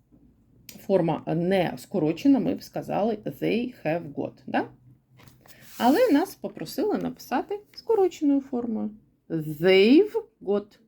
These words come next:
They've got. Ми пишемо ось тут.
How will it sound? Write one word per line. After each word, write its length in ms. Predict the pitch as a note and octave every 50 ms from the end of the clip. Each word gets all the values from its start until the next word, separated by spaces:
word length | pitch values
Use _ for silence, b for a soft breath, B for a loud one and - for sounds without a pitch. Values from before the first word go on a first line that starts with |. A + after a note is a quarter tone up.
| _ _ _ _ _ _ _ _ _ -
They've 840 | E3 D#3+ D3 D3+ - D#3+ F3+ F#3 F#3+ F#3+ G#3+ A#3 C4 D4+ E4+ A4+ - - _ _ -
got. 480 | D3 - - F3+ F3 - - - - - _ _ _ _ _ _ -
Ми 120 | E3 D#3+
пишемо 480 | - - D#3+ D3 - - D3 D3 D3 D3
ось 180 | D3 - -
тут. 220 | - - E4 C5